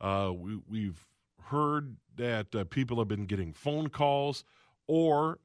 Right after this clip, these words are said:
they'll be online, they'll, they'll be in a browser, and they'll be, uh, out there at a website, and then this, uh, screen will come up, uh, with, with all sorts of scary-looking stuff, and you've gotta call Microsoft right now.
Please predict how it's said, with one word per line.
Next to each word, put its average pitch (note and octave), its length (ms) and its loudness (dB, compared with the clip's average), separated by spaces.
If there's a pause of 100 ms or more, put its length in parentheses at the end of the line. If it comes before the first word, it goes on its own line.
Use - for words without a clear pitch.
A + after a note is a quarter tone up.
they'll A2+ 380 2
be A2 280 -4
online, B2+ 520 -2
they'll, A2+ 260 -4
they'll G#2+ 100 0
be G#2+ 180 0
in B2 100 2
a A2+ 40 0
browser, B2+ 680 0
and A#2 120 -6
they'll G#2 200 -6
be, G#2 420 -2
uh, F#2 180 0 (440)
out A#2 180 0
there C3+ 220 0
at C#3+ 80 0
a - 20 0
website, B2+ 720 0 (100)
and A2 160 -2
then A#2+ 200 0
this, G#2+ 380 -4
uh, G2 220 -6
screen E3 720 0
will C#3+ 140 0
come D3+ 280 0
up, D#3 400 2 (400)
uh, G2 400 2
with, F#2+ 300 -6
with G#2 220 0
all C#3+ 260 6
sorts D3 380 -2
of A2 80 -2
scary-looking C#3 840 -2
stuff, D#3 600 2
and G2+ 100 -8
you've F2 140 -8
gotta A2+ 240 2
call D3+ 340 0
Microsoft C3+ 880 0
right A#2 280 0
now. C3 340 0